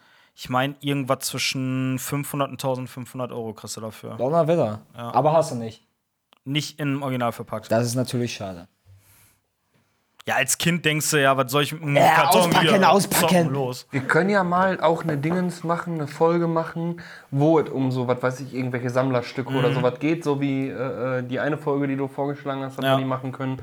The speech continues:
Speaker 3: dass wir die auch machen mit, was weiß ich, ob Figuren oder hier mein B-B-Pot.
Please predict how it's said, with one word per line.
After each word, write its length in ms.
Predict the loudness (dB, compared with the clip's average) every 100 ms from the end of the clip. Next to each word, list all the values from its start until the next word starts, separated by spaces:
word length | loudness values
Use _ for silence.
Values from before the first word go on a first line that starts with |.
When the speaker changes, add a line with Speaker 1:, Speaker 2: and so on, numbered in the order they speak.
| -14 -20 -10
Speaker 3:
dass 160 | -10 -4
wir 100 | -2
die 180 | -2 -2
auch 120 | -2
machen 340 | -4 -4 -6
mit, 160 | -8 -12
was 80 | -20 -20
weiß 220 | -20 -18
ich, 80 | -18
ob 100 | -16
Figuren 600 | -14 -12 -8 -6 -4 -6
oder 120 | -8
hier 160 | -4 -4
mein 220 | -2 -2
B-B-Pot. 720 | -2 0 -2 -2 -2 -4